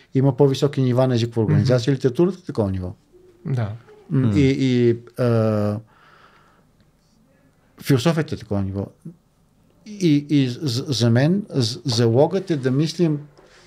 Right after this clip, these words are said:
Speaker 1: нали, как езика ни позволява да мислим времето, без да го ограничаваме до
Speaker 2: До нашата култура.
Speaker 1: собствения си, да, с-,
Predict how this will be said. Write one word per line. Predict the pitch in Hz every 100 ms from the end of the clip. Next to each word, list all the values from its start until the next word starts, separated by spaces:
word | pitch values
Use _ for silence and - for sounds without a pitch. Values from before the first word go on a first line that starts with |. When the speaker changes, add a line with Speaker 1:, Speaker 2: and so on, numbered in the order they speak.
| _ -
Speaker 1:
нали, | 135 -
как | 139 147
езика | 131 147 147
ни |
позволява | 139 117 113 135 147 139 - _ _ _ _ _ - _ _ -
да | 123 127
мислим | 147 147 123
времето, | 143 156 131
без | 107 156 185
да | 180
го | 175
ограничаваме | 135 131 127 120 127 131 131 135 175 214 _ _ _ _ _ _ _ _ _ _ _ _ _ _ 156 -
до | - 143 135 139
Speaker 2:
До | 165
нашата | 175 165 -
култура. | - 147
Speaker 1:
собствения | 139 139 123 113
си, | 107 - 110 110
да, | 107 104
с-, | -